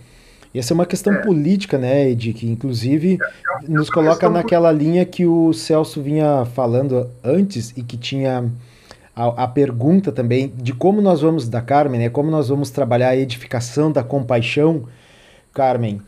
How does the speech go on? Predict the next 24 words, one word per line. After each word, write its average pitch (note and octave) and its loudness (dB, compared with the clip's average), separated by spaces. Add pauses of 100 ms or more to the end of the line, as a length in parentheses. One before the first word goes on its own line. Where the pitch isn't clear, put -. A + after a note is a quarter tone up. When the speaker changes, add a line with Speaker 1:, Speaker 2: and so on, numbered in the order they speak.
(160)
Speaker 1:
e B2+ -4
Edi, A#2+ -2
se - -6
ficam F3+ 0
a D3 0
todo G3 0
momento D3 2
no C3+ 0
campo C3+ -4
de, A2+ -6
no A#2+ -2
campo C#3 -2
político, C#3+ -2
né, A2+ -2
o A2 -2
político A2+ -6
partidário, A2+ -2
o G#2+ -2
político A#2+ -4
ideológico, A#2+ 0
a C3+ 2
gente C#3 -2
sofrendo C#3+ 0
ataques, - -2